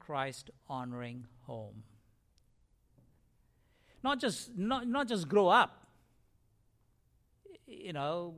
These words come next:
we say, "Hey, I, yeah, I grew up, grew up at home." No, no. Growing up,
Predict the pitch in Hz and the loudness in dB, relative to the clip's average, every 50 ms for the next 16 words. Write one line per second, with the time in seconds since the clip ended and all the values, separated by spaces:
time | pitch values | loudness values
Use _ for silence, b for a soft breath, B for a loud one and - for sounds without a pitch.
0 | 160 165 160 160 165 143 - - 233 220 208 175 151 160 208 196 165 147 143 151 | -14 -12 -8 -8 -8 -8 -6 -4 -2 -2 0 0 0 2 2 2 0 0 -2 -2
1 | 165 180 175 190 196 175 170 233 202 160 151 139 156 196 202 185 - - - - | -2 -2 -4 -6 -6 -2 0 2 2 2 2 0 2 2 2 2 0 -4 -14 -20
2 | - - 131 165 185 165 - 147 120 151 165 151 160 185 214 214 175 151 170 214 | -14 -8 -4 -4 -2 -2 -4 -4 -4 -4 -4 0 4 6 6 6 6 6 4 2
3 | 180 143 123 B B B B B - 170 196 233 247 233 220 214 214 240 254 254 | 2 2 0 B B B B B 4 8 10 10 10 10 6 6 8 8 6 6